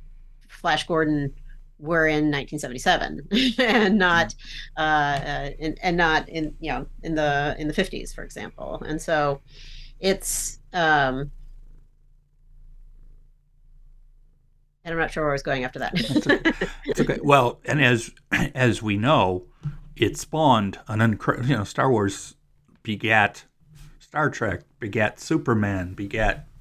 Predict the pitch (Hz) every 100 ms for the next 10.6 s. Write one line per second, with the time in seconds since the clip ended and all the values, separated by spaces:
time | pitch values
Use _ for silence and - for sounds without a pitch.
0 | 131 135 110 - - - - - - -
1 | - _ 123 107 101 104 101 - - 123
2 | 113 - 95 110 101 - 95 - - 147
3 | 95 - 98 98 98 98 101 - 165 156
4 | 123 - 120 - 143 - 190 185 110 104
5 | 101 - _ - - - _ - 117 113
6 | 143 135 - 123 120 - 117 110 - 110
7 | 113 - - 113 104 104 98 - 120 -
8 | - 104 92 - 139 131 101 120 123 113
9 | - 104 - 101 - 110 104 92 - 151
10 | 165 110 101 107 - 104